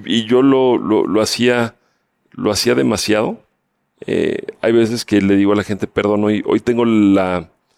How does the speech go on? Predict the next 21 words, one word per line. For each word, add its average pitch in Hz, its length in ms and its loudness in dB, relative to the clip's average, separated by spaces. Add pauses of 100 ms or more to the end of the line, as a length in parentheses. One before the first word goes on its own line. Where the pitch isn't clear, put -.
(140)
tienes 139 200 0
que 143 60 -2
estar, 139 280 0 (400)
tienes 160 200 0
que 170 80 -4
estar 160 220 -2
consciente 139 880 0 (120)
de 107 120 0
tu - 160 -4
estado 131 760 -2
mental. 98 800 -2 (880)
¿Sí? 135 420 -4
A - 100 -4
veces 113 220 -2
uno 131 100 -2
está 127 200 -4
cansado. 117 560 -4
Como, 98 460 -4
como 110 180 -4
emprendedor 104 520 0
pasas 113 380 -4